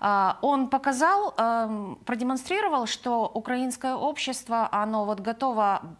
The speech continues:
пребывать в этом состоянии мобилизации, в которое оно действительно пришло за этот год, пребывать в нём и дальше, и выбрать его уже как систему своего мышления на будущее?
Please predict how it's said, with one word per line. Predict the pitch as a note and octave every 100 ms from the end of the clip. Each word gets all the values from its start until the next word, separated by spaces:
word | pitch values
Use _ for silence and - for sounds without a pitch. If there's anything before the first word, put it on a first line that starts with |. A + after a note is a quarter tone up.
| -
пребывать | A3+ A3 A#3 A#3+ G#3
в | G#3
этом | G#3+ G#3
состоянии | G#3 - A#3 G#3+ G#3
мобилизации, | G#3 G#3 G#3+ A#3 D#4 F#4 A#3+ F#3+
в |
которое | - F#3 F3 E3+
оно | E3+ F3 E3+ D#3+ D3+
действительно | E3 F3 - G3+ F3
пришло | E3 G3 B3+ A#3 - - -
за | E3+ F3
этот | E3 D#3
год, | D3+ D3+ - - - -
пребывать | A3 G#3+ A3+ B3 A#3+
в |
нём | A#3 A3
и | A3
дальше, | F#3 C#4 G4 - G#3 - -
и | G#3+ G#3+ G#3+ - -
выбрать | F#3+ A3+ A3+
его | A3 G#3+ A#3+ A3+
уже | G3+ A3
как | A3 G#3+
систему | G#3+ - A3+ G#3
своего | G3+ G3 F#3 F#3
мышления | F#3+ - G3+ F3 F3+
на | F#3
будущее? | E3 C3+ - -